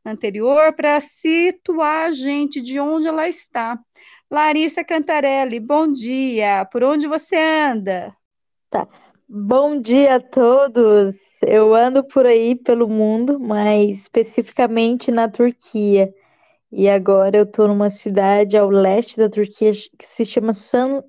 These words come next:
Speaker 2: Sanliurfa, mais conhecido como Urfa. Mas antes, como a Suzy disse, eu vou fazer um breve resumo aí, é, até do meu último podcast que eu fiz com a Suzy.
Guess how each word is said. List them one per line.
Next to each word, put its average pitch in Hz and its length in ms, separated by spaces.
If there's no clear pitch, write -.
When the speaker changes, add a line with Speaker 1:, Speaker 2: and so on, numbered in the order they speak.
Speaker 2:
Sanliurfa, 233 1040
mais 220 320
conhecido 233 460
como 220 420
Urfa. 196 560
Mas 202 580
antes, 226 640
como 214 400
a 208 100
Suzy 202 480
disse, 220 540
eu 214 100
vou 202 140
fazer 196 360
um 196 100
breve 196 640
resumo 202 560
aí, 196 420
é, 196 380
até 208 380
do 208 80
meu 226 200
último 233 340
podcast 208 1120
que - 140
eu 220 60
fiz 214 540
com - 100
a 220 100
Suzy. 202 600